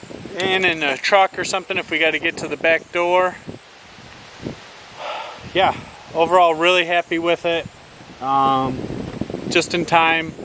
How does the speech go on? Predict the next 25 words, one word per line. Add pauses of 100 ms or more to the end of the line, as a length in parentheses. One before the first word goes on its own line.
weather's
starting
to
turn. (760)
So (1000)
that's
one (680)
really
big
project
done. (640)
Uh,
that's
gonna
save, (960)
just
put
us
at
peace
of
mind
here (320)
on
the,